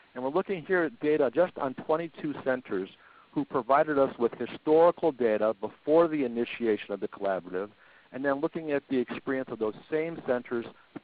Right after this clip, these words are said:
following the initiation of the collaborative. So here's the historical data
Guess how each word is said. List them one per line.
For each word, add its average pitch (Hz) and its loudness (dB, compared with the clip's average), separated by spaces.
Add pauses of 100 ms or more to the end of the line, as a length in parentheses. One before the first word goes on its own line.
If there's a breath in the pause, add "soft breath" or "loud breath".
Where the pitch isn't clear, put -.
following 131 4
the 113 0
initiation 107 -2
of 92 -10
the 95 -8
collaborative. 80 -10 (600 soft breath)
So 101 -8
here's 139 0
the 123 0
historical 117 2
data 110 -2